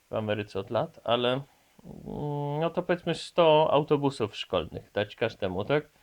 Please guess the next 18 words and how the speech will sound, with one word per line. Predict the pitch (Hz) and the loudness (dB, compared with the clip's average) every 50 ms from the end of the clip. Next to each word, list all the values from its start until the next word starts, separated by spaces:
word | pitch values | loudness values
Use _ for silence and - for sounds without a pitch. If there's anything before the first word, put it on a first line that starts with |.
| _ _ _ - - _ | _ _ _ -20 -20 _
Sto | - - - 185 | -10 -2 2 2
autobusów | 180 170 175 165 160 165 165 - 156 135 - | 2 4 2 0 -2 -2 -2 -2 -2 -4 -4
szkolnych, | - - - 185 185 180 175 - - | -2 2 4 4 4 4 2 -2 -2
takich | - 131 - - 131 139 135 | -4 -6 -6 -6 -8 -6 -4
żółtych, | - 180 175 170 175 165 160 160 - - | -2 -2 -2 0 -2 -4 -4 -4 -4 -4
naj-, | 143 139 - - - - - _ _ _ | -4 -4 -4 -6 -10 -16 -18 _ _ _
i, | - 139 143 143 143 143 143 143 143 _ _ _ _ _ _ _ _ _ _ _ _ _ _ _ - - - - - - | -6 -4 -2 0 0 0 0 -2 -4 _ _ _ _ _ _ _ _ _ _ _ _ _ _ _ -16 -14 -12 -12 -12 -10
i | 135 147 | -6 0
jak | 156 175 170 160 - - | 2 4 4 2 2 -2
to? | - 123 110 104 101 87 - 80 - | 0 2 4 4 2 0 -4 -10 -10
Nie | - 120 123 120 131 160 | -10 -8 -6 -4 -4 -2
ma | 196 220 208 170 | 0 0 0 0
dać, | 151 143 143 185 196 - - - - - - | 0 0 0 0 0 -2 -10 -16 -16 -14 -12
y, | - - 156 151 - - - 52 - - - - - - | -10 -8 -8 -8 -8 -8 -10 -10 -12 -12 -14 -18 -14 -10
nie, | 139 147 127 - | -8 -8 -6 -6
nie | - 131 143 143 131 | -6 -6 -4 -4 -4
mamy | 127 127 120 160 214 240 214 156 | -2 0 0 0 0 0 -2 -2
dać, | - - 131 165 180 - - - - | 0 0 0 0 -2 -4 -10 -14 -12